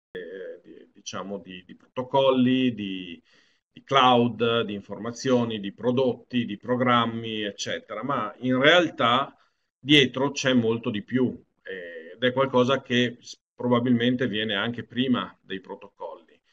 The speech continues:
Dietro c'è un importante cambio di paradigma per quello che riguarda il prodotto. Prendiamo ad esempio una lampada che, diciamo, fino a ieri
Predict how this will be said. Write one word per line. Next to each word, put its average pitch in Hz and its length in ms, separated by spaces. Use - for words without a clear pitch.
Dietro 170 320
c'è 135 400
un 123 160
importante 123 920
cambio 117 580
di 123 480
paradigma 110 960
per 117 160
quello 127 240
che 135 120
riguarda 101 400
il 101 80
prodotto. - 720
Prendiamo 139 360
ad 123 100
esempio 117 680
una 123 240
lampada 123 920
che, 107 420
diciamo, 92 460
fino 110 300
a - 20
ieri 104 600